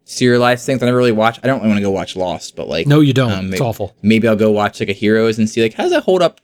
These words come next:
Speaker 1: to, to now? And, like,
Speaker 2: I don't think it held up then.
Speaker 1: <sighs> fair enough, but
Speaker 2: Go watch Star
Speaker 1: I do,
Speaker 2: Trek.
Speaker 1: I do, I do wanna go back and watch some of the older H B O shows, like, that I've heard something, like, I haven't, I've never watched The Wire, I've never watched Sopranos, and I've heard they do hold up because
Speaker 2: Yeah.
Speaker 1: they were just well-made shows. I mean, I know Deadwood certainly does,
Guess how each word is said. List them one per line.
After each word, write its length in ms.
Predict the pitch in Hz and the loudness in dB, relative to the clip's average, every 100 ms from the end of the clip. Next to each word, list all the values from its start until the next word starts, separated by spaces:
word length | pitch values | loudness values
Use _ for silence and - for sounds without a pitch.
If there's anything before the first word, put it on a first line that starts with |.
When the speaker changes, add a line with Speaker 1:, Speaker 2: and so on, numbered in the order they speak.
| - | -16
Speaker 1:
to, 160 | - 113 | -8 -8
to 200 | - 127 | -6 0
now? 300 | 113 110 107 | 2 2 2
And, 80 | 107 | 2
like, 100 | 113 | 2
Speaker 2:
I 60 | |
don't 140 | 175 165 | 2 2
think 120 | 165 | 2
it 100 | 151 | 0
held 260 | 139 147 139 | 2 2 0
up 100 | 104 | 0
then. 380 | 127 139 110 - - - _ - | 0 0 -2 -8 -20 -20 _ -20
Speaker 1:
<sighs> 440 | - 123 - - | -8 -6 -6 -4
fair 180 | 139 135 | 2 2
enough, 280 | 104 92 - | 2 -4 -6
but 320 | - 113 - _ | 0 0 -2 _
Speaker 2:
Go 100 | 151 | -2
watch 200 | 160 160 | -2 0
Star 120 | - | 2
Speaker 1:
I 60 | 160 | 2
do, 80 | 233 | 2
Speaker 2:
Trek. 100 | 185 | 2
Speaker 1:
I 40 | |
do, 280 | 190 240 - _ - | 2 0 -4 _ -4
I 80 | 147 | 0
do 140 | 214 | 2
wanna 140 | 247 170 | 2 2
go 120 | 131 | 2
back 220 | 117 110 | 0 0
and 100 | 117 | 0
watch 180 | 107 - | 0 0
some 140 | 120 | 0
of 80 | 104 | 2
the 120 | 101 | 0
older 340 | - 104 107 98 | 0 0 2 0
H 200 | 92 - | -2 -2
B 120 | 95 | -2
O 100 | 95 | -2
shows, 460 | - 87 76 - 90 | -4 -6 -4 -6 -6
like, 180 | 98 | -6
that 100 | 92 | -6
I've 120 | 85 - | -8 -6
heard 180 | 90 | -8
something, 260 | - 92 85 | -8 -10 -8
like, 160 | 92 - | -8 -6
I 40 | 104 | 0
haven't, 300 | 113 110 104 | 0 0 0
I've 80 | |
never 140 | 107 113 | 2 2
watched 220 | 110 - | 0 0
The 80 | 107 | -2
Wire, 360 | 98 98 98 | 0 0 0
I've 80 | 95 | 0
never 160 | 104 107 | 2 2
watched 220 | 104 - | 0 -4
Sopranos, 720 | 110 95 95 87 87 107 - _ _ - | -8 -6 -6 -6 -6 -6 -10 _ _ -4
and 80 | 110 | 0
I've 60 | |
heard 140 | 127 117 | 2 2
they 100 | 120 | 2
do 220 | 107 107 | 2 0
hold 200 | 85 69 | 0 -8
up 220 | 50 - - | -10 -18 -12
because 240 | 101 110 | -4 -2
Speaker 2:
Yeah. 60 | 92 | -2
Speaker 1:
they 80 | 92 | -2
were 100 | 90 | -4
just 180 | - 95 | -6 -2
well-made 440 | 90 85 85 73 | -2 -2 -4 -4
shows. 360 | 107 - - 98 | -4 -4 -4 -6
I 40 | |
mean, 180 | 98 95 | -4 -2
I 40 | |
know 160 | 101 95 | 0 0
Deadwood 400 | 92 98 90 85 | 0 -2 -2 -4
certainly 380 | - - 85 80 | -4 -6 -6 -8
does, 380 | 71 69 - | -6 -6 -8